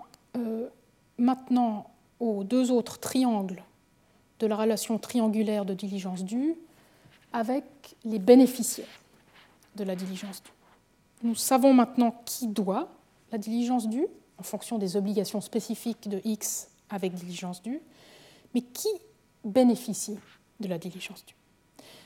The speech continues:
Il s'agit de toute personne ou entité dont les droits ou intérêts sont protégés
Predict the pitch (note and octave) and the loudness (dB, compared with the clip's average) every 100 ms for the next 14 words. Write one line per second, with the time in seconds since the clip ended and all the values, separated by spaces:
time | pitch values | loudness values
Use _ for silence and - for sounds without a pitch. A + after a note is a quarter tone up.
0 | _ - A#3 C#4 B3 D4 B3 G#3+ - - | _ -4 2 4 6 4 4 0 -2 0
1 | F4 - C4+ - C4+ B3+ A3+ G#3+ G#3 A3+ | 0 2 0 2 6 6 6 2 0 -8
2 | - C4 D#4 A#3 G3+ G3+ A3 B3 D4 - | -2 -2 0 0 -2 -4 0 0 0 -6
3 | - _ _ - C#4 C4 G#3 G#3+ G3 G#3+ | -20 _ _ -4 4 4 4 0 -2 -2
4 | D#4 - G#3+ - D#4 D4+ C4 A3 A3 D4 | -2 -4 -2 4 4 6 6 4 0 -4